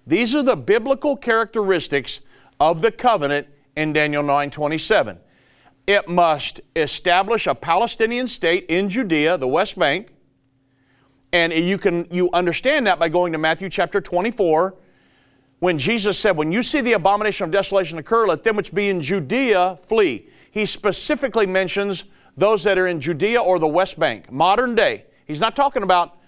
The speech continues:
twenty-five hundred years ago or any time in between. He's talking about, in the, this is the last days we're talking about, at the time of the Antichrist. So it's gonna establish a Palestinian state in Judea. Jesus painted that picture for us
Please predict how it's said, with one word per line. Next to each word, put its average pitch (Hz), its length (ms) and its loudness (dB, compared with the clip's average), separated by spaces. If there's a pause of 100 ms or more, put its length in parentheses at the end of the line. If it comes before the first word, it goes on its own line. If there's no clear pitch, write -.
(160)
twenty-five 175 460 0
hundred 160 200 -2
years 147 240 -2
ago 139 180 0
or 160 140 2
any 208 220 -2
time 220 320 -2
in 214 80 -2
between. 190 440 -4 (240)
He's 170 200 -4
talking 180 320 0
about, 160 420 0
in 156 180 -2
the, 156 120 -4
this 180 280 -4
is 185 80 -10
the 180 80 2
last 185 380 0
days 220 280 -2
we're 131 100 -4
talking 120 320 -4
about, 107 360 -2 (260)
at 139 100 -2
the 147 100 -6
time 147 240 0
of 196 60 0
the 214 120 0
Antichrist. 127 640 -2 (880)
So 220 260 2
it's 175 140 -2
gonna 196 180 0
establish 190 440 -2
a 123 60 -4
Palestinian 233 600 -2
state 202 340 -2
in 180 160 -2
Judea. 170 400 0
Jesus 185 520 -2
painted 220 420 -2
that 196 200 0
picture 208 320 -4
for 143 320 0
us 160 200 -6